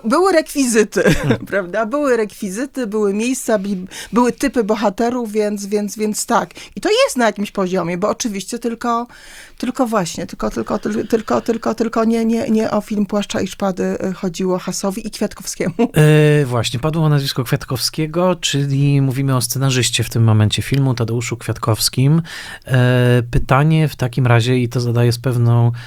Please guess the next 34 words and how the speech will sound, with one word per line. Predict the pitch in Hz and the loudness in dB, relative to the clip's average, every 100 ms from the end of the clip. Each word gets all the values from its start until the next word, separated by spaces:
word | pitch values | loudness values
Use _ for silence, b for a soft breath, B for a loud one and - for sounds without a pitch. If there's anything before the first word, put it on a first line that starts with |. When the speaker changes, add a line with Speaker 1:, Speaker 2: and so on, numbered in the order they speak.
| B B B | B B B
Speaker 2:
e, | 113 110 | 0 2
podziwem | - 123 156 160 147 | 2 2 4 4 4
i | 135 | 4
lękiem, | 135 120 113 123 139 151 B B B | 4 2 0 0 0 -2 B B B
e, | - 117 | -2 0
to | 120 | 0
znaczy | 123 123 - | 0 0 0
ja | 123 135 | 0 2
nie | 135 123 | 0 -2
wdrapałem | 123 117 131 120 | -4 0 2 2
się | - | 0
na | 120 | 0
ten | 113 117 | 0 0
literacki, | 113 - 113 - - 120 117 117 | 0 -2 -2 -4 -6 -4 -4 -2
e, | 123 | -2
monument, | 123 139 147 170 156 | 0 2 2 2 2
jakim | - 160 151 156 | 2 0 2 2
są | - 139 | 2 0
trzy | - 143 | 0 0
tomy, | 156 143 131 127 B B B | 2 2 0 -4 B B B
e, | 135 123 123 123 127 | -2 0 2 2 2
rękopisu | 131 120 123 - 131 | 2 0 -4 -4 0
znalezionego | 131 127 131 123 | 0 2 0 -2
w | 120 | -2
Saragosie | 127 123 117 123 | -2 -2 -2 -4
Potockiego. | 117 120 - 135 120 127 147 B 165 B | -4 -6 -4 -4 -2 0 -2 B -16 B
E, | 123 123 120 117 117 - | -2 2 4 2 0 -6
m, | 123 127 127 123 120 123 _ - | -12 -12 -10 -8 -10 -12 _ -12
czytałem | - 147 143 | -4 2 2
fragmenty, | 131 123 104 104 - B 151 - | 2 2 0 -2 -12 B -12 -4
natomiast | 123 127 | -2 -2
ty | 147 | -4
czytałaś | - 151 147 - | -4 -2 -2 0
całość, | 123 127 - - | 0 0 2 2